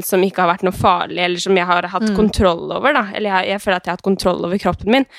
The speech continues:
Speaker 1: Men nå begynner jeg å komme i den fasen hvor det skjer så mye som jeg ikke kan kontrollere, og som jeg
Speaker 2: Mm.
Speaker 1: ikke har vært borti før.
Speaker 2: Ja.
Speaker 1: For å ha litt vondt i ryggen og ha litt sånn, det,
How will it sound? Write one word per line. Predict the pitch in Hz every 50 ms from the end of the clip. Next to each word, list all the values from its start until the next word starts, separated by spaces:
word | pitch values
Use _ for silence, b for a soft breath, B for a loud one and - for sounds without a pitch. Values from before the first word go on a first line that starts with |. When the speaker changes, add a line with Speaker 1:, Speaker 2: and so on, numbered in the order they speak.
| B -
Speaker 1:
Men | 214 226 226
nå | 214 214 226
begynner | 226 240 214 190 180 180
jeg | 196 -
å |
komme | - 202 190
i | 175
den | 180 180 185 -
fasen | - 190 180 - - - 185 175
hvor | 175 180
det | 185 202 -
skjer | - 180 175 -
så | 190 202
mye | 190 175 170 175 180
som | - 208 196
jeg | 175 170 175 208 -
ikke | - 196 -
kan | 185 185 185
kontrollere, | - 196 185 - 196 196 190 180 175 - 185 190 190
og | 190 -
som | - 214 196
jeg | 185 190
Speaker 2:
Mm. | 185
Speaker 1:
ikke | 196 190
har | 190 208
vært | - - -
borti | - - _ - - -
før. | - 294 320 - B B B B B B
Speaker 2:
Ja. | 226 208 196 190
Speaker 1:
For | 196 214 220
å | 220 208
ha | 196
litt | 185 196 196 180 170 165
vondt | 165 170 170 170 - -
i | 185 170
ryggen | 165 165 165 - 175 180 175
og | 185 196
ha | 170 170
litt | 175 175 180 - -
sånn, | 214 226 226 202
det, | 185 190 196 208